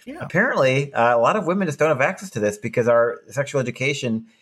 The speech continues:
Speaker 2: is basically designed around commoditizing and shaming women into thinking that their bodies are only for males' use. Uh, it seems to be kind of the gist that I get. <laughs> Um,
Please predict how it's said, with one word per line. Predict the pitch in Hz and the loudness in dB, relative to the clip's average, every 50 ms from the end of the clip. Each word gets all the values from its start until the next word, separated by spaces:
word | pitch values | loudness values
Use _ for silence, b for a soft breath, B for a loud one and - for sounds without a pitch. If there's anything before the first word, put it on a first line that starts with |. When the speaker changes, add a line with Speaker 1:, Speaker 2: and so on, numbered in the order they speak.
| b b | b b
Speaker 2:
is | - 123 107 | -2 -2 -2
basically | 95 95 127 131 127 - 131 131 123 127 120 | 0 0 0 0 0 -4 -6 -4 -2 0 0
designed | 104 101 92 104 110 113 123 131 127 | 0 0 0 2 2 2 2 2 2
around | 120 110 117 113 113 113 117 113 110 95 - - - | 2 4 4 4 4 4 2 2 0 -2 -4 -10 -10
commoditizing | - 107 107 107 113 120 120 117 - 113 113 110 113 107 104 113 110 107 98 - | -6 -2 0 2 2 2 2 0 0 0 2 2 2 2 2 0 0 -2 -2 -4
and | 101 104 104 101 104 95 | -2 0 0 0 -2 -2
shaming | - - 113 117 123 127 120 107 | -2 0 0 0 2 2 2 2
women | 107 104 104 101 101 | 2 2 2 2 2
into | 101 101 98 - 95 | 0 0 -2 -4 -8
thinking | - - 110 101 - 104 110 101 | -6 -4 -4 -2 -2 -2 -2 -2
that | 98 95 | -2 -2
their | 104 95 | -2 0
bodies | 101 98 98 98 95 - | 2 2 2 2 0 0
are | 101 98 | -2 -4
only | 98 101 101 98 | -2 -4 -6 -6
for | - 101 | -6 -4
males' | 95 98 98 101 101 95 - | -2 0 0 0 0 -2 -2
use. | 123 165 185 139 - - - - _ b b b b b b b b _ - | 0 0 0 0 -2 -4 -8 -10 _ b b b b b b b b _ -2
Uh, | 101 98 95 | 0 2 2
it | 98 | 0
seems | - - 208 220 | 0 0 0 0
to | 220 - | 0 0
be | 151 - | -2 0
kind | - 123 117 113 | 2 2 2 2
of | 110 95 | 2 2
the | 90 104 | 0 -2
gist | 92 92 117 113 113 - | 0 0 0 -2 -2 -2
that | - 113 | 0 2
I | 117 120 117 | 2 2 2
get. | 95 95 80 78 - - - _ b b b b b b | 0 0 -2 -4 -6 -12 -20 _ b b b b b b
<laughs> | - 135 143 185 | -2 0 2 2
Um, | 165 143 143 131 113 | 4 4 4 2 0